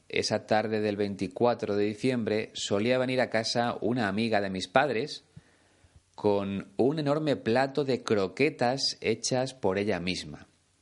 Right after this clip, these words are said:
Era un regalo para nosotros y estaban deliciosas. No sé si sabes lo que es una croqueta. Está hecha con una masa blanca y luego se pone encima huevo y pan rallado para freírla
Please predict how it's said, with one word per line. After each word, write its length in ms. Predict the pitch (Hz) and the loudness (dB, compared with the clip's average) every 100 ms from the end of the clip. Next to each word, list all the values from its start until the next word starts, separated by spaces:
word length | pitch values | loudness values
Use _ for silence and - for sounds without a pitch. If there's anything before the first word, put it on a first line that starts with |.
| - | -6
Era 240 | - 120 | 0 0
un 80 | 131 | 0
regalo 400 | 120 110 123 123 | 0 0 0 0
para 160 | 107 95 | -2 -2
nosotros 580 | 82 147 156 92 87 | -2 -2 -2 -2 -4
y 60 | 87 | -6
estaban 420 | - 101 113 113 | -2 0 0 0
deliciosas. 840 | 95 85 80 107 120 - 80 - - _ - - - - _ - - | -2 -2 -4 -2 -2 -4 -14 -16 -20 _ -20 -20 -20 -20 _ -20 -10
No 320 | 101 107 139 | -4 -2 0
sé 180 | - 165 | 0 0
si 140 | 147 | 0
sabes 440 | - 120 131 147 123 | 0 0 2 0 0
lo 200 | 104 92 | -2 2
que 160 | 101 | 0
es 100 | 110 | 0
una 240 | 120 120 - | 0 -2 0
croqueta. 640 | 95 85 120 113 - 73 - _ _ - | -2 0 -2 -2 -4 -12 -14 _ _ -12
Está 320 | - - 123 | -6 0 0
hecha 460 | 135 - 147 147 - | 0 -2 0 -2 -2
con 200 | 101 107 | -2 0
una 180 | 120 | -2
masa 360 | 117 117 - 95 | 0 -2 -2 -2
blanca 640 | 101 127 156 127 117 147 - _ - - - _ - | 0 0 -2 -2 -2 -4 -10 _ -20 -20 -20 _ -2
y 120 | 120 | 2
luego 200 | 151 160 | 2 0
se 120 | 143 | -2
pone 200 | 131 139 | 0 0
encima 360 | 131 135 139 110 | 0 0 0 0
huevo 480 | 104 147 139 127 131 | 2 2 2 0 -2
y 80 | |
pan 320 | - 110 117 110 | 0 0 0 -2
rallado 760 | 117 113 127 131 117 135 156 | 2 2 2 0 0 -2 -2
para 220 | 98 104 | 0 0
freírla 800 | - 107 95 117 123 101 110 - | 0 0 0 0 0 0 -2 -4